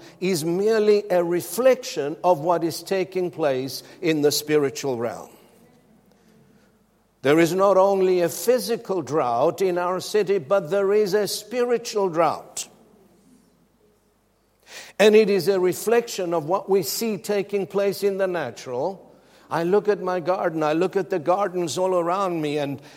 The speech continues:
and it's, it's a complete destruction and devastation. And what we are seeing in the natural, I believe, is just merely a reflection of what is taking ple-,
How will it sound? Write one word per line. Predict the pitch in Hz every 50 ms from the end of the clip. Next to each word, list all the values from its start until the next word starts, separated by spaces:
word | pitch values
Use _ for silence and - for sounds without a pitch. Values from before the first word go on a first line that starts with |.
| - - _
and | 165 180 175 170
it's, | 175 165 - - - - _ - _ -
it's | 185 - - 208
a | 202
complete | 202 - 202 196 185 175 - - - 240 240 254 254 190 175 - - - - _ _
destruction | 214 208 - - - - - 240 240 226 - - - 214 202 185
and | 185 185 180 147
devastation. | 143 214 196 175 190 165 - - - 170 147 120 - - - - - - _ _ _ _ _ _ _ _ _ _ _ _ _ _ _ _ _ _ _ _ _ _ _
And | 127 151 160 165
what | 196 220 214
we | 190 196 190 180 170
are | 165 156
seeing | 151 - - 208 220 208 190 175 165
in | 165 160 151
the | 147 151
natural, | 151 156 160 165 156 - - 160 165 160 -
I | 165 156 151
believe, | 135 143 143 143 139 139 135 135 123 110 - - - - _ _ _ _ _ _ _ _ _
is | 143 147 139 -
just | 135 117 143 165 156 143 - 151
merely | 143 147 160 180 185 185 175 170 165 170 -
a | 160 160 156
reflection | 151 151 139 - - 165 175 165 156 160 - - - 120 110 113 131 - - _ _ _ _ _ _ _ _ _
of | - 131 135
what | 123 143 147 143 135
is | 147 135 - -
taking | - 160 151 139 135 - 139 135 123
ple-, | - - 147 139 127 117